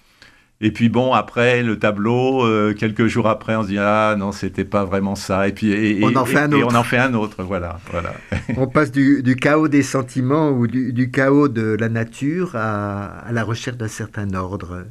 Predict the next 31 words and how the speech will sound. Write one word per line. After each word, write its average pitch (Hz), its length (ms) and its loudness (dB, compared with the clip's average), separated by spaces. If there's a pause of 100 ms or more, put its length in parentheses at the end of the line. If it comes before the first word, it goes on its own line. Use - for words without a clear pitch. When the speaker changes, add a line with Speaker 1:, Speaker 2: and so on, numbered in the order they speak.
Speaker 2:
Donc 110 220 -6
vous, 117 180 -2 (180)
vous 117 120 -6
Speaker 1:
Oui. 107 80 0
Speaker 2:
disiez 117 300 0
la 107 100 -2
recherche 98 540 -10
d'une, 101 160 -10
d'une 110 460 -2
vérité 117 500 -10
ou 117 100 -10
de 95 160 -8
la 110 220 -6
vérité. 123 580 -10 (460)
Speaker 1:
Oui, 165 160 2
de, 147 180 4
de 143 160 4
sa 156 180 2
Speaker 2:
Mystère, 156 420 2
Speaker 1:
vérité, 123 260 0
de 120 80 0
Speaker 2:
de 120 40 4
Speaker 1:
sa 123 180 0
Speaker 2:
sa 147 60 2
Speaker 1:
vérité, 135 360 -4
Speaker 2:
vérité. 107 180 0
Speaker 1:
en 104 80 0
l'occurrence. 85 640 -6 (1400)
Alors, 104 380 2
euh, 104 60 4
les, 104 520 4